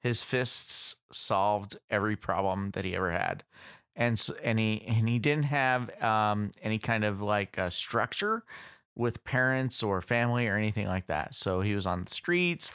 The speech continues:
and his fists answered everything. So it became very, uh,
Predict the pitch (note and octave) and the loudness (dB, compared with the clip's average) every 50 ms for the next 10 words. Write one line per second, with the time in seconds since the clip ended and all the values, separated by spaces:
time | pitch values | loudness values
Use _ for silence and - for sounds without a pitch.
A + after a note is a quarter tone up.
0 | - - - - - _ _ _ - A2+ A2 G#2+ G#2 G2+ G2 G#2 A2 G2+ - - | -6 -16 -18 -20 -20 _ _ _ -4 -2 0 0 0 0 0 0 0 2 0 0
1 | - - C3 A#2+ A#2+ A#2+ - - - - - - - - - _ - F#2+ F#2+ F#2+ | 0 0 0 0 2 2 0 2 2 2 2 2 0 -2 -6 _ -4 -2 -2 0
2 | - - G#2+ G2+ G2 G2 F#2+ F#2+ F#2 - G2 - - - - - - - - _ | 0 -2 -2 -2 -2 -2 -2 -2 -4 -6 -6 -8 -8 -10 -12 -16 -20 -20 -18 _
3 | - - - C3+ B2 A#2+ A#2+ A#2+ A#2 G#2+ A#2+ B2 C3 G2 G2 - _ - - - | -8 -6 -2 0 2 2 2 0 0 0 0 -2 -2 -2 -6 -10 _ -8 -6 -2
4 | - C3 B2+ B2+ B2 A#2+ A2 B2+ B2+ B2+ B2+ B2 B2 A#2 A2 F#2 D#2+ G2 A2+ G#2 | 0 0 2 2 0 0 0 2 2 2 2 2 0 -2 -4 -4 -2 -2 0 2
5 | G2+ G2 - | 2 0 0